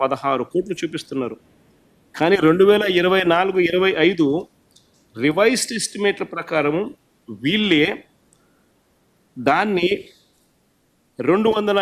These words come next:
ఇరవై ఆరు కోట్లుగా చూపిస్తున్నారు. రెండు వేల ఇరవై నాలుగు ఇరవై ఐదులో వీళ్ళకు వచ్చేది. అంటే ఏంది ఈ మిస్‌లేనియస్ జనరల్ సర్వీసెస్ అంటే ఏంది? ఏ రకంగా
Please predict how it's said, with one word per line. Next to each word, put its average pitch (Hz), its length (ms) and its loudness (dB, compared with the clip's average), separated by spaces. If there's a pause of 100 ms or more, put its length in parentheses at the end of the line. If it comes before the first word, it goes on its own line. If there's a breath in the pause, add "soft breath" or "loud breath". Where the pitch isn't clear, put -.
(120)
ఇరవై 175 320 -2
ఆరు 160 180 0
కోట్లుగా 170 400 -2
చూపిస్తున్నారు. 165 560 -2 (100)
రెండు 165 180 0
వేల 170 200 0 (100)
ఇరవై 156 260 2
నాలుగు 156 320 0 (120)
ఇరవై 143 220 2 (120)
ఐదులో 139 220 -6 (340)
వీళ్ళకు 139 300 -6
వచ్చేది. 127 360 -6 (1000)
అంటే 123 220 2 (260)
ఏంది 185 340 -2
ఈ 131 40 0
మిస్‌లేనియస్ 170 760 -4
జనరల్ 143 320 -4
సర్వీసెస్ 147 460 -10
అంటే 127 180 -10 (240)
ఏంది? 143 320 -4 (1120)
ఏ - 80 -2
రకంగా 196 480 -2